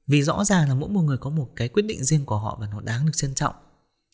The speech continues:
Chắc chắn là họ làm cái hành động đó là có lý do riêng của họ. Và điều mà bạn có thể làm đó chính là đồng cảm với cái quyết định của họ.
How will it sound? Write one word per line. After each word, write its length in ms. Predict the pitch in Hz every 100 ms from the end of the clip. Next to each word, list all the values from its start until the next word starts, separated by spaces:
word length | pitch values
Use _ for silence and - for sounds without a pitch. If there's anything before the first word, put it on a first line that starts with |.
| -
Chắc 160 | - -
chắn 280 | 170 165 214
là 140 | 160
họ 360 | 131 139 - -
làm 380 | 135 131 123 117
cái 100 | 143
hành 140 | 160 135
động 200 | - 120
đó 160 | 117
là 80 | 156
có 120 | 139
lý 140 | 135 147
do 240 | 175 160
riêng 220 | 170 170
của 120 | 117
họ. 300 | 104 120 - - - - -
Và 580 | 120 117 117 117 117 - - - -
điều 220 | 139 135
mà 100 | 127
bạn 120 | - 135
có 80 |
thể 140 | 151 120
làm 340 | 117 120 117
đó 80 | 117
chính 200 | 123 143
là 120 | 147
đồng 200 | 123 113 -
cảm 260 | 110 98
với 80 | 104
cái 120 | 127
quyết 140 | - 190
định 220 | 196 113
của 120 | 98
họ. 340 | 101 101 -